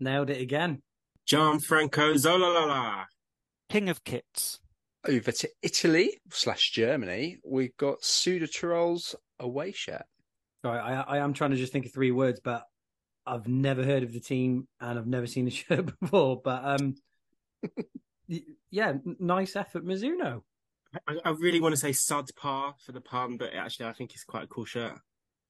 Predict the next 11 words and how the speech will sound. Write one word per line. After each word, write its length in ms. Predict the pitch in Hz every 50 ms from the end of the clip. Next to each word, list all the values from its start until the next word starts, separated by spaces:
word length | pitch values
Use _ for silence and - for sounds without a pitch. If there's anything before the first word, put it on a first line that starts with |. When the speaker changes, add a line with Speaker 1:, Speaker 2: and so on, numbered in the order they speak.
| _
Speaker 3:
Japanese 500 | - 151 143 131 - 143 131 127 117 110
brilliance. 600 | - - 120 110 107 110 113 131 - - - - - _ _ _ _ _ _ _ _ _ _ _ _ _ _ _ _ _ _ _ _ -
Speaker 4:
Yeah, 60 | -
I 40 | -
think 180 | - - 92 87
it's 120 | - -
worthy 320 | 95 92 90 90 95 98
inclu-, 280 | 98 98 - - - - - -
uh, 100 | 110 107 - -
the 260 | 127 113 110 - -
inclusion. 640 | 113 107 - - - 113 110 104 - - 104 95